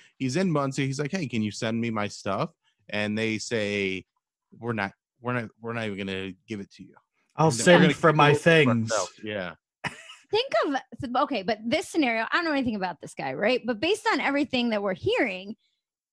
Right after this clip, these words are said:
Speaker 3: I feel bad for his mom, where she's probably put up with his bullshit her whole, can I swear on here?
Speaker 2: Yeah, yeah.
Speaker 3: Okay. Uh, she's probably put up with that her whole life. And then he's
Speaker 1: Mm-hmm.
Speaker 3: comes crawling back home and he's probably a dick. And she's like, "You know what, dude?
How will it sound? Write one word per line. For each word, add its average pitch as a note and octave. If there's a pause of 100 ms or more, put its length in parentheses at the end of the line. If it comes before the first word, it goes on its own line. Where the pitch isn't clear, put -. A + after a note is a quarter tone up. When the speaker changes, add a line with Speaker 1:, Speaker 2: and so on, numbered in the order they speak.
(120)
Speaker 3:
I C#4+
feel G4
bad A#3+
for E4
his D#4+
mom, A#4 (640)
where D4+
she's F#4+
probably G#4
put -
up F#4+
with D#4
his D#4
bullshit D4
her A#3
whole, A#3+
can B3+
I C4
swear A3+
on B3+
here? C4+ (240)
Speaker 2:
Yeah, G3
yeah. C3 (400)
Speaker 3:
Okay. A3 (260)
Uh, B3
she's C#4+
probably A4
put G4+
up G4+
with E4+
that C4
her C#4
whole D#4+
life. D#3
And C4+
then C4
he's A#3+
Speaker 1:
Mm-hmm. G#3
Speaker 3:
comes F4
crawling D#4+
back F#4
home G#3+
and G#3+
he's G#3
probably D4+
a F#4+
dick. A3+ (420)
And B3+
she's -
like, D#4+
"You F4+
know G#4
what, G#4
dude? G#4+